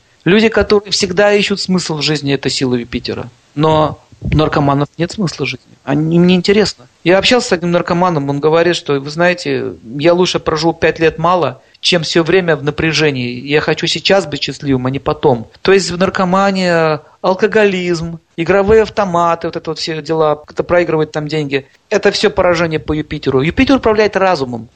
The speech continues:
В разуме лежит концепция нашей жизни, нашего счастья. Простой жизненный пример приведу, как возникает страдание и, э, разрушается здоровье, и даже наступает близкая смерть. Ну, допустим, мужчина, давайте возьмем мужчин. Какая мужская идея.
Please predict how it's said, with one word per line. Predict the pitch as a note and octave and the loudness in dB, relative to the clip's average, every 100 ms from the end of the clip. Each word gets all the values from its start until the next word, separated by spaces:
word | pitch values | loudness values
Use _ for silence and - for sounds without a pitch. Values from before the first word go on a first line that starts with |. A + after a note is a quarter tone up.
| - | -12
В | D3 | -2
разуме | F3+ G3+ A3 A3 | 2 2 0 -2
лежит | G#3 F#3+ F#3 | -2 -2 -2
концепция | E3 D#3 E3 D#3 - | -6 -2 -2 -2 -4
нашей | C#3 C3 - A#2+ | -4 -4 -4 -6
жизни, | A#2 B2+ A#2 | -4 -4 -4
нашего | A#2 C#3 C3+ C3 | -4 -2 0 -2
счастья. | - B2 A2+ - G#2+ _ - F#3+ | -2 -2 -4 -12 -20 _ -12 -4
Простой | F3+ G3+ G3+ | -2 2 2
жизненный | F#3 D#3+ D#3+ | 2 0 -2
пример | F3+ F#3 | 0 2
приведу, | E3 C#3+ C#3 | 2 0 2
как | F3 - - - - | 0 -2 -8 -12 -12
возникает | D3+ D3+ E3 E3+ C#3+ | -10 -8 0 0 0
страдание | - D#3 F3+ F#3 D#3 C#3 | -2 0 0 0 -2 -4
и, | E3 E3 D#3 D#3 | -4 -2 2 2
э, | D3 C#3+ D3 | 4 4 2
разрушается | C3+ D3+ F3 D#3+ D3+ | 0 0 2 0 0
здоровье, | B2+ C#3 E3+ D3+ C3+ C3 | -2 2 2 2 -2 -4
и | B2+ - - | -8 -12 0
даже | E3+ D3+ | 2 2
наступает | D3+ - - D3 C#3+ | 0 -4 0 0 0
близкая | C#3+ - C#3+ | -6 -2 -2
смерть. | - D3+ B2+ - - - - - | 0 -2 -4 -6 -12 -14 -20 -6
Ну, | E3 G#3+ | 0 2
допустим, | C4 D4+ C#4 B3 G#3+ | 2 2 0 -2 0
мужчина, | A3 - D#3+ C3 | 0 0 -2 -2
давайте | D#3+ G3 E3+ | 0 0 -2
возьмем | D#3 D3 | -6 -4
мужчин. | D3 - A#2+ A#2 | -4 -6 -8 -8
Какая | G3 - A#3+ | -4 -2 -2
мужская | G3+ - F3+ D#3+ | -2 -2 -2 0
идея. | C#3 A#2+ | -2 -2